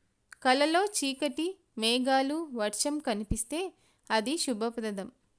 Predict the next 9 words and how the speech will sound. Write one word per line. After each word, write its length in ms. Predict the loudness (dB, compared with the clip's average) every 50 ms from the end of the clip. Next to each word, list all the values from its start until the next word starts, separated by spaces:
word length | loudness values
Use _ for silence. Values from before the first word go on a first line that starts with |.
| _ _ _ _ _ _ _ _ _ _ _ 2 6
పాత 220 | 6 6 6 6 2
పెట్టుబడుల 640 | 0 2 2 0 2 0 -2 0 0 0 0 0 -2
నుంచి 680 | -2 0 -2 -2 -4 -6 -6 -4 -4 -2 -4 -4 -6 -10 -18 _ _ _ -20 _ -4 0
ఆర్థిక 500 | 4 4 4 4 2 -2 -6 -4 -2 -4
ప్రయోజనాలు, 920 | -2 -2 -2 0 0 -2 -2 -2 -2 -2 -2 -2 -4 -4 -4 -4 -4 -6 -8 _ _ _ _ _ _ -6
ఆకస్మిక 680 | 0 2 2 2 2 0 -2 -2 -2 0 -2 -2 0 0
ధనలాభం 760 | -2 -2 -2 -2 -2 -2 0 0 0 0 0 0 -2 -2 -2
కలుగుతుందని 840 | -2 -2 -2 -2 -2 -4 -6 -6 -6 -6 -6 -4 -4 -4 -4 -4 -4
అర్థం. 460 | -4 -4 -4 -6 -8 -10 -12 -12 -12